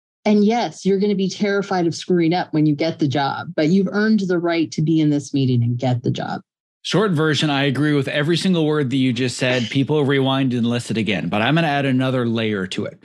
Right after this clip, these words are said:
Speaker 2: 'cause I had this conversation with my students and clients all the time about the "tell me about yourself" conversation. And you said that you need to be able to structure your story,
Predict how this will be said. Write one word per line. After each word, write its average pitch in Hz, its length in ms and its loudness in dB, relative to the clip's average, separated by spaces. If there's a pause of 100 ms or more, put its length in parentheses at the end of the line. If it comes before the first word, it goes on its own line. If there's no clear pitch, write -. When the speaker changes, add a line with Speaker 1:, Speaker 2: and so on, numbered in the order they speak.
(300)
Speaker 2:
'cause 117 160 0
I 127 140 2
had 147 100 2
this 131 140 0
conversation 135 720 0
with 113 160 -2
my 123 120 0
students 120 460 0
and 117 100 2
clients 110 360 0
all 120 260 0
the 131 100 0
time 113 380 -2
about 104 400 -2
the 104 220 0
"tell 156 260 -2
me 131 140 2
about 101 260 -2
yourself" 92 300 -2
conversation. 87 640 -2 (480)
And 127 240 2
you 160 160 4
said 170 300 0
that 139 40 0
you 139 140 2
need 147 180 2
to 139 80 0
be 139 140 0
able 131 200 -2
to 135 140 -4
structure 135 520 -2
your 110 180 0
story, 110 640 -2